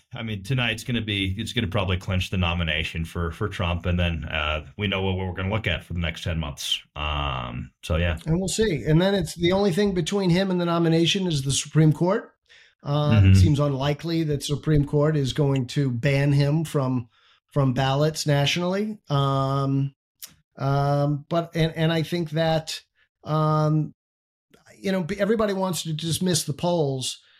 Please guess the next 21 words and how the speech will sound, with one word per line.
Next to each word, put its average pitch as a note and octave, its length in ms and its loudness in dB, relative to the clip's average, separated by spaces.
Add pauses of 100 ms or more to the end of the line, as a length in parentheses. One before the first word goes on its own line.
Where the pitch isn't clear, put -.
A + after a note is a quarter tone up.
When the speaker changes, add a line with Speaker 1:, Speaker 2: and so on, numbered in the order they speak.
(440)
Speaker 2:
I D#3 80 0
don't F3+ 160 2
see G3 160 -2
why E3 220 -2
you D3+ 120 0
want C#3+ 180 -2
to C3+ 40 -6
dismiss C3 440 -4
the - 80 -10
polls A#2 380 -4
because, C#3+ 600 -2 (360)
uh, C#3+ 600 -2
they're D#3 160 2
bad, D#3 560 0 (220)
and D#3+ 480 2
the E3 80 2
economy G3 400 -2
is D#3 100 -4
probably F3+ 560 -4
gonna D#3+ 240 2
be E3 380 0